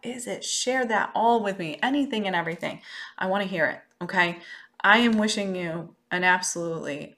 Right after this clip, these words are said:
amazing two thousand twenty-two. I am honored to be here with you. I am honored to be on this journey with you. And I am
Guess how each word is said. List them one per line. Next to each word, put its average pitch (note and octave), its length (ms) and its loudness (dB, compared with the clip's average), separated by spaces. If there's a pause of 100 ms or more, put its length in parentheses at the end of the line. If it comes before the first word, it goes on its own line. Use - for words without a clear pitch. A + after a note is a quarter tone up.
amazing E3 840 -4 (120)
two F3+ 160 -6
thousand E3 400 -4
twenty-two. D#3+ 640 -8 (760)
I D#3+ 60 0
am D#3+ 240 -4
honored F#3 320 2
to - 80 -14
be F3 120 -2
here D#3+ 160 -6
with A3+ 220 0
you. A3+ 300 -2 (880)
I C#3+ 60 -2
am F3 140 0
honored E3 340 4
to D#3+ 60 -14
be E3 100 -2
on D#3 140 0
this D#3+ 200 -10
journey G3+ 300 6
with F#3+ 180 2
you. E3+ 260 -2 (600)
And F#3+ 400 2 (260)
I G3+ 260 10
am F#3 380 2